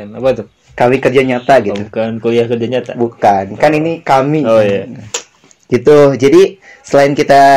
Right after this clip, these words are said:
Speaker 2: membantu desa binaan, kita juga membantu desa-desa di luar sana gitu. Alhamdulillah, K K N sendiri telah, yang kemarin ya, di periode awal kepengurusan, kita mengadakan K K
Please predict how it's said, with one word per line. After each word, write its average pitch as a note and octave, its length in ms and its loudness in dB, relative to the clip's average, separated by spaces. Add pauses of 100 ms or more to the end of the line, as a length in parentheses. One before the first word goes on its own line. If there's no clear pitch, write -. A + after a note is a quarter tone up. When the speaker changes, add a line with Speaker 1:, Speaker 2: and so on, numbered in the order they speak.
(400)
Speaker 2:
membantu C3+ 600 0
desa C3+ 300 -2
binaan, C3 400 0
kita C3 180 -2
juga B2 220 0
membantu C#3 400 0
desa-desa C3+ 480 0
di C#3 100 2
luar C#3 220 4
sana B2 320 -4
gitu. G2 240 -12 (720)
Alhamdulillah, A#2+ 680 0 (400)
K - 100 -2
K B2+ 60 -4 (100)
N C3+ 100 -2
sendiri B2+ 440 2
telah, C#3 560 0
yang C#3+ 320 0
kemarin D3 340 2
ya, D#3+ 120 -2 (100)
di B2+ 320 -4 (480)
periode A#2+ 320 0
awal A2+ 480 0 (160)
kepengurusan, A#2 680 -6 (380)
kita C#3+ 240 0
mengadakan C3+ 640 -2
K C3+ 140 -2
K - 40 -6